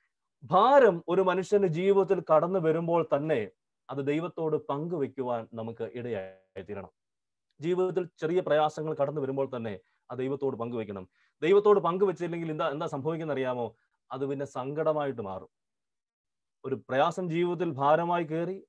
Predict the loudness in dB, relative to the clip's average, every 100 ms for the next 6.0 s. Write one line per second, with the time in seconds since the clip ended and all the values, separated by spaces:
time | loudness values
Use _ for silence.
0 | _ -8 0 2 4 2 2 2 2 4
1 | 2 2 0 0 0 0 -2 -4 -4 -10
2 | -16 _ _ -6 -4 -4 -6 -6 -4 -4
3 | -2 -2 -4 -6 -10 _ _ _ -6 -2
4 | 2 2 4 4 4 2 0 0 0 0
5 | 0 -2 0 -2 0 0 0 0 -2